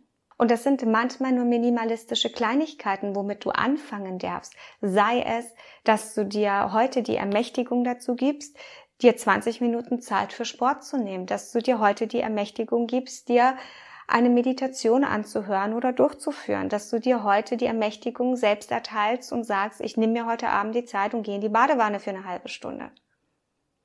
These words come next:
Es sind Kleinigkeiten. Du steckst selbst dahinter,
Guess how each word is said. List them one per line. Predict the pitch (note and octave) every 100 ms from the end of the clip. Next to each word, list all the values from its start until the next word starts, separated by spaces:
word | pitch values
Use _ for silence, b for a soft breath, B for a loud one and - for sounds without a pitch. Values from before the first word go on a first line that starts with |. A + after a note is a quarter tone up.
| _ _
Es | - G#3
sind | B3 B3+ B3+ _
Kleinigkeiten. | - A#3+ A3+ A3 - - F#3+ F#3 F#3 F#3+ - _ _ _ _ _ _ _ _ _ _ _
Du | B3
steckst | A#3 - B3+ - -
selbst | A#3 A3+ F#3+ - -
dahinter, | G3 G#3 G3 G3+ F#3+ F#3+